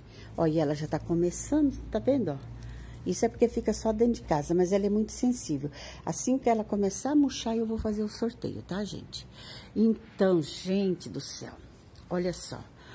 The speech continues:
Um ano que eu coloquei ela aqui. Um ano, ó. Um ano. Gente,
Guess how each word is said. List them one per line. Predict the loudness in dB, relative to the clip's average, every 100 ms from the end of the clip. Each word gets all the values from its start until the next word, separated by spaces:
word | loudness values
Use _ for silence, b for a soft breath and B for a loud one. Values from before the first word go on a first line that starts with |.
| B B 4
Um | 6 8
ano | 8 6
que | 4
eu |
coloquei | 2 2 2 2 2 4
ela | 0
aqui. | -4 -4 -2 -2 -4 -12 -20 -8 0
Um | 4
ano, | 4 2 0 -8 -20 -20 -20 -12 -6
ó. | -6 -6 -14 -20 -20 -20 -18 -16 -16 -16 -14 -14 -14 -14 -16 -18 -16 -16 -8
Um | 0 2
ano. | 2 0 -6 -14 -16 -14 -14 -16 -16 -16 -16 -14 B B B B B B B -18 -20 -20 -20 -12
Gente, | 2 6 6 4 -2 -6